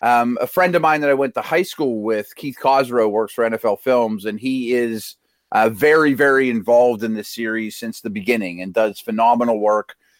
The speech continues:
I actually think it's a better series than Hard Knocks, which starts Tuesday.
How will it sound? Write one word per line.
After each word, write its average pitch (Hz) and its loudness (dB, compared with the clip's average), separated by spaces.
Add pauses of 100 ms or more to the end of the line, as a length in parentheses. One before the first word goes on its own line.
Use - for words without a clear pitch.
(160)
I 120 2
actually 151 0
think 143 -2
it's 127 -8
a 117 -4
better 120 -2
series 127 -6 (120)
than 117 -2
Hard 113 2
Knocks, 113 0
which 104 -8
starts - -4 (300)
Tuesday. 208 2